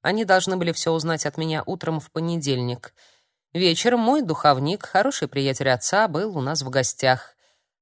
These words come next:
Но следующее утро отец сурово расспросил меня об этом происшествии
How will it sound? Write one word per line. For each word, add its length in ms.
Но 260
следующее 800
утро 340
отец 360
сурово 580
расспросил 580
меня 320
об 160
этом 200
происшествии 760